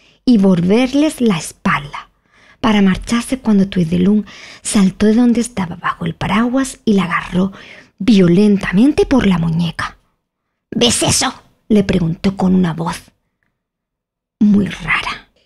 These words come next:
y con unos ojos que se le ponían más grandes y más amarillos por momentos, mientras señalaba con un dedo tembloroso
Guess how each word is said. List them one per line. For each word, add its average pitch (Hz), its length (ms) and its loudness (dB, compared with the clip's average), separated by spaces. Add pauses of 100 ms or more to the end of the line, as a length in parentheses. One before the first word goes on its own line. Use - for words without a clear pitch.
(260)
y 233 80 -4
con 226 300 2
unos 269 400 2
ojos 190 400 -2
que 233 140 0
se 226 180 0
le 214 120 2
ponían 247 600 4
más 233 240 0
grandes 214 580 2
y 170 60 2
más 196 320 -2
amarillos 214 680 0 (520)
por 233 180 6
momentos, 294 800 2 (320)
mientras 220 440 2
señalaba 185 540 2
con 208 240 0
un 285 160 2
dedo 285 220 0
tembloroso 285 840 0